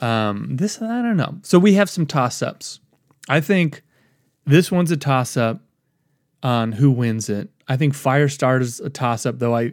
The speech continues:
I'd lean my way. I, no, I feel like I got, I feel like I locked in Firestarter. That's gonna get ripped.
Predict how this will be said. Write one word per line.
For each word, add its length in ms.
I'd 160
lean 360
my 240
way. 400
I, 100
no, 180
I 100
feel 240
like 140
I 100
got, 340
I 80
feel 180
like 220
I 140
locked 360
in 140
Firestarter. 600
That's 220
gonna 200
get 220
ripped. 600